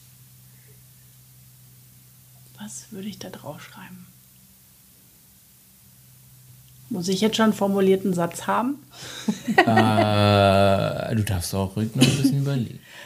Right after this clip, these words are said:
Speaker 1: Nee, ich glaube, ich würde einfach versuchen, irgendwie einzufangen, wie es hier ist. Also, keine Ahnung, ich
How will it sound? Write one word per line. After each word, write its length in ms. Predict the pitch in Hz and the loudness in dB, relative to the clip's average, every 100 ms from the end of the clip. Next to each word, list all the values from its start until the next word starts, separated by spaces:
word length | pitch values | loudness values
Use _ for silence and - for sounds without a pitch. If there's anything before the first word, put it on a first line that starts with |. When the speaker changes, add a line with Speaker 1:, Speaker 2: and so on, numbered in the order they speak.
| - | -10
Speaker 1:
Nee, 120 | - 233 | -2 0
ich 120 | 226 | 2
glaube, 280 | 233 254 233 | 4 4 2
ich 200 | 208 220 | -2 2
würde 240 | 240 208 | 4 4
einfach 440 | 175 185 185 233 294 - _ _ | 2 -2 -4 -6 -6 -18 _ _
versuchen, 720 | - 202 190 196 220 294 330 440 - _ - - - _ _ | -12 -8 -6 -4 -4 -4 -4 -6 -16 _ -20 -20 -20 _ _
irgendwie 560 | 214 294 381 - 247 | 2 2 -2 -4 0
einzufangen, 920 | 196 208 254 - 320 - 233 233 262 381 - _ _ _ _ | 4 4 4 0 -4 2 2 2 -2 -6 -12 _ _ _ _
wie 240 | 214 208 262 | -4 2 2
es 140 | 262 | 2
hier 200 | 262 240 | 0 0
ist. 360 | 190 185 - - _ _ _ _ _ _ _ _ _ _ - | 0 -4 -8 -18 _ _ _ _ _ _ _ _ _ _ 0
Also, 360 | 220 196 190 | 0 2 -4
keine 220 | 180 208 180 | -2 0 2
Ahnung, 380 | 208 196 185 190 - _ _ | 2 2 -4 -10 -20 _ _
ich 220 | - - | -12 -12